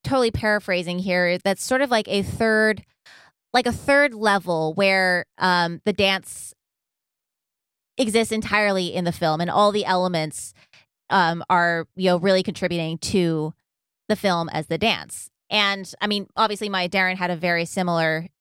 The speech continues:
take on that, but it really is this sense where she's building a rhythm that's totally unique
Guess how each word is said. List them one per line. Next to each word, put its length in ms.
take 240
on 180
that, 280
but 120
it 200
really 360
is 340
this 180
sense 300
where 460
she's 220
building 300
a 100
rhythm 320
that's 200
totally 360
unique 460